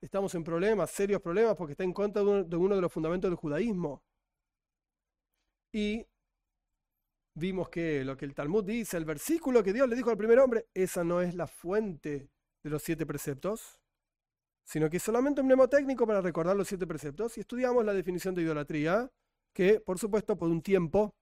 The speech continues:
en las próximas clases, vamos a seguir escarbando en qué es esta cuestión de la idolatría. Muy bien, vamos a las preguntas, que veo que hay bastante comentario.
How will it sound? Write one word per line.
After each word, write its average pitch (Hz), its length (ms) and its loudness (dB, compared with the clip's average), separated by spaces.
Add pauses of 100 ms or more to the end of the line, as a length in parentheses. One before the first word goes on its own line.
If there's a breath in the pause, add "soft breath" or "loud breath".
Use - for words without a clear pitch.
(120)
en 190 100 -6
las 135 100 -6
próximas 185 340 -4
clases, 233 500 0 (260 soft breath)
vamos 151 220 -2
a 160 80 -4
seguir 202 240 4
escarbando 175 960 2 (680)
en 165 400 -2 (300)
qué 190 220 2
es - 140 -4
esta 160 200 -8
cuestión 180 640 0 (380)
de 156 120 -4
la 143 80 0
idolatría. 135 560 -8 (1600)
Muy 170 160 0
bien, 139 340 -2
vamos 202 420 4
a 175 140 4
las 160 140 2
preguntas, 214 1040 2
que 160 120 -6
veo 160 220 2
que 160 80 -2
hay 165 140 2
bastante 170 680 -2
comentario. 180 920 2